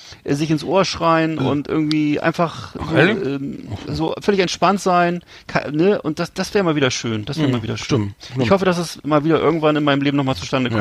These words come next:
Speaker 2: Ja.
Speaker 1: Also das ist wirklich,
Speaker 2: Ja.
Speaker 1: äh,
Speaker 2: Das wünsche ich mir auch.
Speaker 1: da warte ich schon sehr lange drauf.
Speaker 2: Mhm. Das hab ich auch bei mir, auch so Clubs und Konzerte. Genau,
Speaker 1: Ach so,
Speaker 2: das ist bei mir auf
Speaker 1: ja.
Speaker 2: drei. Ja, hab ich auch. Hm?
Speaker 1: Ja.
Speaker 2: Ja,
Speaker 1: Sorry.
Speaker 2: genau. Ja.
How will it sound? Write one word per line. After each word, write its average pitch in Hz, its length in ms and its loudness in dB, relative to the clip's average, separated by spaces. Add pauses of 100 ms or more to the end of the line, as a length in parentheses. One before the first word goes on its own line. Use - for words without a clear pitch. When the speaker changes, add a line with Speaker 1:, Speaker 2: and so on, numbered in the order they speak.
Speaker 2:
Ja. 113 40 -2
Speaker 1:
Also - 20 -2
das 127 140 -4
ist 135 100 -12
wirklich, 127 320 -8
Speaker 2:
Ja. 123 280 -4
Speaker 1:
äh, - 20 -8 (120)
Speaker 2:
Das 165 200 -2
wünsche 175 140 -8
ich 156 40 -8
mir 143 80 -6
auch. 98 120 -4 (500)
Speaker 1:
da 165 100 2
warte 190 140 2
ich 180 60 -2
schon 190 120 2
sehr 175 140 2
lange 165 220 4
drauf. 113 340 -2
Speaker 2:
Mhm. 127 60 -2 (840)
Das - 100 -2
hab 170 80 2
ich 196 80 2
auch - 140 4
bei 160 100 4
mir, 156 220 6
auch 135 80 -2
so 139 100 -4
Clubs - 320 -2
und 139 100 -10
Konzerte. 135 440 -2
Genau, - 80 -10
Speaker 1:
Ach - 80 -12
so, 143 80 -2
Speaker 2:
das 123 160 2
ist 127 60 2
bei 147 40 2
mir 143 160 4
auf 131 60 2
Speaker 1:
ja. 131 80 -2
Speaker 2:
drei. 123 240 2
Ja, 113 80 -2
hab 117 100 -4
ich 123 80 -8
auch. 110 220 -4
Hm? 135 120 -4
Speaker 1:
Ja. 123 220 -2 (160)
Speaker 2:
Ja, 127 220 0
Speaker 1:
Sorry. - 180 -6
Speaker 2:
genau. 117 160 0 (160)
Ja. 127 160 -6